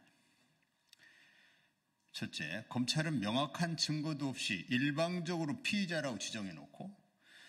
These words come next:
마구잡이식으로 출석 요구를 남발하고 있습니다. 검찰이 특정하는 일시 장소의 회의에 참석했을지도 모른다는 사실 하나만으로 제멋대로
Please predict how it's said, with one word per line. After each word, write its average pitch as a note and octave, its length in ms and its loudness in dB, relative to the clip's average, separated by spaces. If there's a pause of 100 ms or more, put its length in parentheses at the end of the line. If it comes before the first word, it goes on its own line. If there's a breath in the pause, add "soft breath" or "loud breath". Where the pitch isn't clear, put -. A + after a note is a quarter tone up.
(260 loud breath)
마구잡이식으로 D3 1040 2
출석 C#3+ 460 0
요구를 A2 320 -2
남발하고 D#2+ 480 -8
있습니다. - 300 -16 (1400 loud breath)
검찰이 C3 520 4
특정하는 B2+ 600 4
일시 A#2+ 420 2
장소의 A#2+ 540 2
회의에 C#3 380 4
참석했을지도 E3+ 1120 -2
모른다는 C3 720 2 (160)
사실 - 360 0
하나만으로 G#2 800 -2 (400 loud breath)
제멋대로 E3+ 640 2